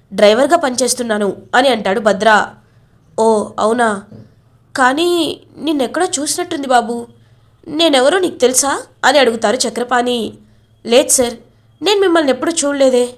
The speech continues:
అని అంటాడు భద్ర. "ఓ, అవునా? సరే, ఇప్పుడే మా బావగారిని పిలుచుకొని వస్తాను." "బావగారు" అని మహేంద్ర దగ్గరికి వెళ్తారు చక్రపాణి. కరెక్ట్గా అప్పుడే భద్ర ఇల్లంతా వెతుకుతూ ఉంటాడు. ఇంకా ఒక రూమ్లో చూసేసరికి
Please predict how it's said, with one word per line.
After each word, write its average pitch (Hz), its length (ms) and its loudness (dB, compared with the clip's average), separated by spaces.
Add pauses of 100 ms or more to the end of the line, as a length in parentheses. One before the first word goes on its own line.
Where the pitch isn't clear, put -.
(140)
అని 262 140 2
అంటాడు 220 300 -2
భద్ర. 220 420 2 (600)
"ఓ, 226 260 2 (180)
అవునా? 226 360 -2 (220)
సరే, - 400 2 (280)
ఇప్పుడే 240 300 2
మా 262 140 2
బావగారిని 240 440 2
పిలుచుకొని 220 400 -4
వస్తాను." 202 400 -4 (440)
"బావగారు" 262 640 4 (100)
అని 269 520 0 (200)
మహేంద్ర 294 340 4
దగ్గరికి 214 300 0
వెళ్తారు 202 400 -2
చక్రపాణి. 226 680 0 (340)
కరెక్ట్గా 349 480 2
అప్పుడే 214 300 2
భద్ర 214 640 4 (260)
ఇల్లంతా 254 440 2
వెతుకుతూ 226 380 -2
ఉంటాడు. 226 640 0 (240)
ఇంకా 330 220 4
ఒక 277 180 2
రూమ్లో 254 300 2 (120)
చూసేసరికి 214 760 -4